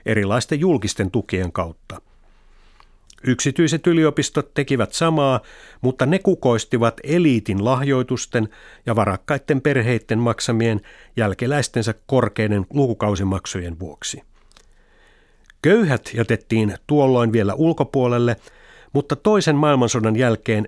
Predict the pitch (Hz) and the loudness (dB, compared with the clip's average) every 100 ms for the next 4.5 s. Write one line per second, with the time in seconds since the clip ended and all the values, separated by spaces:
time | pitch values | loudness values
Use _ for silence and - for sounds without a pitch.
0 | 123 170 160 - 147 135 123 104 127 117 | 0 2 2 0 -2 0 0 2 2 0
1 | - - - - _ _ 156 139 117 - | -2 -6 -6 -10 _ _ 0 2 2 0
2 | 135 117 101 151 147 135 120 113 101 104 | 0 2 0 0 0 0 0 0 0 0
3 | 101 101 107 101 101 95 98 101 90 85 | 0 0 0 0 -2 -4 -2 -2 -2 -8
4 | - - - - | -18 -20 -20 -20